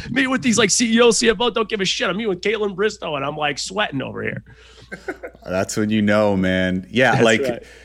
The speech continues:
Speaker 2: Jason, I mean, Mike, you're gonna find out soon enough when you find yours. But, like,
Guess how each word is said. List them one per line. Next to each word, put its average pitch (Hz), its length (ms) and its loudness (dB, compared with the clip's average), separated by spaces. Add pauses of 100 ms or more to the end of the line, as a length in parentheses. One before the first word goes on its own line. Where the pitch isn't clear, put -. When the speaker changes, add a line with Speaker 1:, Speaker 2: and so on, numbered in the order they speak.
(180)
Speaker 2:
Jason, 143 340 4
I 131 40 4
mean, 123 200 2
Mike, 127 320 2
you're 131 160 2
gonna 127 140 2
find 110 320 2
out 101 180 2
soon 98 260 0
enough 90 400 0
when 90 120 -2
you 87 80 -2
find 85 400 -4
yours. 82 340 -4
But, 101 220 -4
like, 95 440 -2